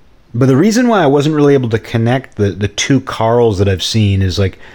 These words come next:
the one that I saw initially, I don't remember him being heavy. I remember him being very bony looking,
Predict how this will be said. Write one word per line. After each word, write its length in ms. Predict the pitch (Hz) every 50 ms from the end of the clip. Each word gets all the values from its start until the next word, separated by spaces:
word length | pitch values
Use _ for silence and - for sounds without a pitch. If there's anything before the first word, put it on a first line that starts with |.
| - - - - -
the 80 | 110 113
one 280 | 113 139 160 185 202
that 80 | 196 170
I 80 | 135
saw 300 | 110 - - 139 135 127
initially, 800 | 110 104 104 110 127 127 - - 127 113 104 98 92 90 92 90 - - - _ - - - -
I 80 | - 123
don't 120 | 151 160
remember 340 | 165 170 170 170 170 156 139
him 180 | 127 127 127
being 200 | 117 110 98 90
heavy. 560 | 80 - - - 127 117 92 92 76 92 98 - - - _ _ - - - - - _ - -
I 40 | 113
remember 220 | 123 135 135 143
him 180 | 123 127 127 120
being 200 | 123 120 113 104
very 160 | 110 113 107
bony 520 | 92 82 76 101 98 104 113 117 113 101 90
looking, 480 | 87 87 87 - 95 90 82 87 101